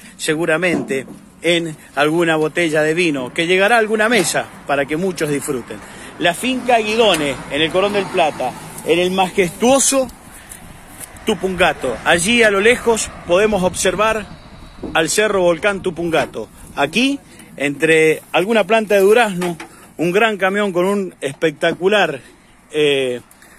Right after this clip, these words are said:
acoplado empieza a llenarse lentamente. Nosotros vemos a las personas correr, llenar el tacho y, por supuesto, mostrándote a vos lo que es esta, la verdadera vendimia, la vendimia de los mendocinos.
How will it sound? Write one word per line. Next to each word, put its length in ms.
acoplado 840
empieza 460
a 40
llenarse 640
lentamente. 720
Nosotros 580
vemos 500
a 120
las 120
personas 680
correr, 540
llenar 260
el 160
tacho 540
y, 80
por 180
supuesto, 520
mostrándote 600
a 60
vos 340
lo 180
que 220
es 240
esta, 420
la 160
verdadera 480
vendimia, 540
la 120
vendimia 680
de 240
los 140
mendocinos. 800